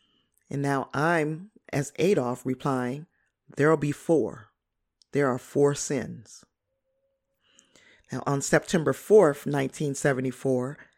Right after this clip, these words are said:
Anna Fike, fifty-four years old, disappeared after leaving, you guessed it, a bar. It was in the wee hours of the morning. She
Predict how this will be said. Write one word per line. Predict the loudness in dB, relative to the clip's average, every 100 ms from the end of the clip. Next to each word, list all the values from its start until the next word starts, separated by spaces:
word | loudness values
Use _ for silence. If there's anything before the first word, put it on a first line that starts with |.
| _ _ _ 2
Anna | 2 2
Fike, | 0 2 2 2 -4 -20 _ _ _
fifty-four | _ 4 6 2 4 4 6
years | 4 2 4
old, | 2 2 0 -4 0
disappeared | 2 4 0 0 2 4 4
after | 0 0 0
leaving, | 2 2 2 0 -2 -6 _ _ _ _
you | -6 -4 2
guessed | 4 4 2 0
it, | -2 -4 _ _ _
a | -2
bar. | 2 2 0 -6 -18 _ _ _ 4
It | 6
was | 6 6
in | 4
the | 4
wee | 4 6
hours | 8 8 4 2
of | 0
the | 0
morning. | -2 -2 -4 -10 -16 _ _ _ _ _ _ _ _ _ _ _
She | -12 -4 4 4 4 0